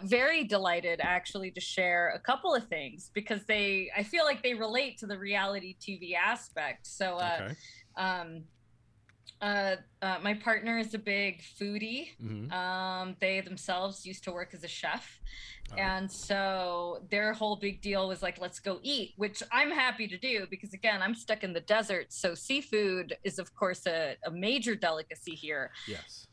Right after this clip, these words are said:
Speaker 1: And having grown up in L A, like, dollar oyster bars were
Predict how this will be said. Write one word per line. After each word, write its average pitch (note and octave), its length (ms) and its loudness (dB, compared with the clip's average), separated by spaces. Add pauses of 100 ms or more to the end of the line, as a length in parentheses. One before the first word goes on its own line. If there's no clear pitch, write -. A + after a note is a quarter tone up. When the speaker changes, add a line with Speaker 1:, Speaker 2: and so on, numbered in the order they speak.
Speaker 1:
And F#3 140 2
having F#3+ 340 2
grown E3+ 260 2
up F3 140 -2
in F3 100 2
L F3+ 240 2
A, C4 380 4
like, F3+ 460 0 (100)
dollar F#3 460 2
oyster B3 340 2
bars G3 720 4
were F3+ 440 0